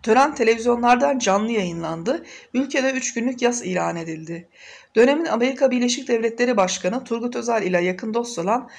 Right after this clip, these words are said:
George, e, Bush beklentilerin aksine cenaze törenine katılmadı. "Öldükten sonra beni İstanbul'a defnedin, kıyamete kadar Fatih Sultan Mehmet'in manevi ruhaniyeti altında bulunmak istiyorum" şeklindeki vasiyetine uyularak kendisi tarafından yaptırılan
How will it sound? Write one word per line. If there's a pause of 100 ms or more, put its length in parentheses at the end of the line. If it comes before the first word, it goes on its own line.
(220)
George, (120)
e, (200)
Bush (100)
beklentilerin
aksine
cenaze
törenine
katılmadı. (520)
"Öldükten
sonra
beni
İstanbul'a
defnedin,
kıyamete
kadar
Fatih
Sultan
Mehmet'in
manevi
ruhaniyeti
altında
bulunmak
istiyorum" (420)
şeklindeki
vasiyetine
uyularak
kendisi
tarafından
yaptırılan